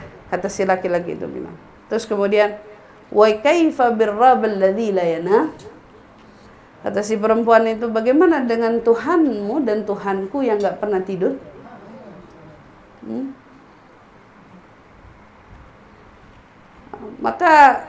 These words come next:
seketika itu juga si perempuan yang ngomong ya, ya, si perempuan yang ngomong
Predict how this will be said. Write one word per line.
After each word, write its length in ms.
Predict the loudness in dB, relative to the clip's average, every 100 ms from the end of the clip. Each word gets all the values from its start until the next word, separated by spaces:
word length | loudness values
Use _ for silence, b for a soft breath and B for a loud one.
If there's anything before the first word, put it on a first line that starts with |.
| -16
seketika 680 | -4 -2 0 -2 -2 2 4
itu 200 | 4 2
juga 400 | -2 2 2 2
si 120 | -4 0
perempuan 680 | 4 6 4 4 6 6
yang 240 | 4 -2 0
ngomong 400 | 2 2 0 -2
ya, 140 | -4 -8 -16 -20 -20 -16
ya, 140 | -14 -12 -14
si 120 | -8
perempuan 400 | -4 -2 2 2
yang 160 | 2 4
ngomong 440 | 4 4 0 0